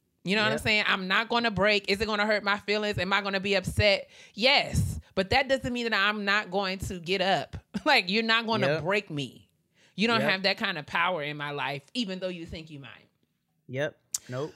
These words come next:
Speaker 1: Um, so, like, I, I, I, I,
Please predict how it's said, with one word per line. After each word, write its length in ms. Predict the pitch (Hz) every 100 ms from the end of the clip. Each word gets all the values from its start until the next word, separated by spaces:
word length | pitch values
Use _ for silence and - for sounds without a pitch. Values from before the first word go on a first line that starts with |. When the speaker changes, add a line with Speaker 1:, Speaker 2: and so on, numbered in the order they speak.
| _ -
Speaker 1:
Um, 500 | 180 170 151 139 117
so, 220 | - 226
like, 300 | 202 170 156 -
I, 120 | 208
I, 360 | 208 220 214 208 - 208
I, 100 | 196 -
I, 340 | 190 208 196